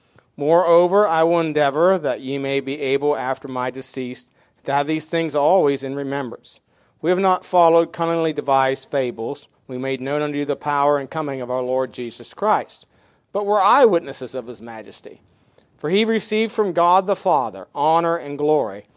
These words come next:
when there came such a voice to him from the excellent glory, This is my beloved Son, in whom I am well pleased. And this voice which we,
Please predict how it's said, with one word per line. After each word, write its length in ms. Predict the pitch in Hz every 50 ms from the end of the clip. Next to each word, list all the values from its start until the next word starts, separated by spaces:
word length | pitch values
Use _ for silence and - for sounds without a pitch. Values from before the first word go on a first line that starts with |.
| _ _ _ _ _ -
when 120 | 151 151
there 120 | 156 160 151
came 360 | - 180 185 196 214 233 220
such 200 | - 214 185 -
a 60 | 180
voice 340 | 143 147 170 196 214 220 214
to 100 | - 156
him 180 | 156 156 156 147
from 160 | 143 143 143
the 100 | 147 151
excellent 380 | 156 165 - - 170 165 165 165
glory, 420 | 160 175 180 165 135 113 104 - _ _ _ _ _ _ _ _
This 260 | 143 180 233 240 240
is 100 | 247 220
my 240 | 220 214 220 220 226
beloved 480 | 214 220 214 220 226 226 220 233 214 190
Son, 460 | - - 247 240 196 135 104 98 - _ _ -
in 160 | 139 147 143
whom 420 | 135 175 202 185 151 120 107 92 - _ _ -
I 140 | 127 127
am 260 | 123 120 110 107 107 110
well 300 | 123 135 131 117 107 110
pleased. 580 | - 131 131 131 117 104 _ - - - _ _ _ _ _ _ _ _ _ _ _ -
And 80 | 131 139
this 180 | 190 202 202
voice 480 | - 143 156 156 160 170 190 196 - -
which 160 | 156 156 -
we, 220 | 160 165 156 143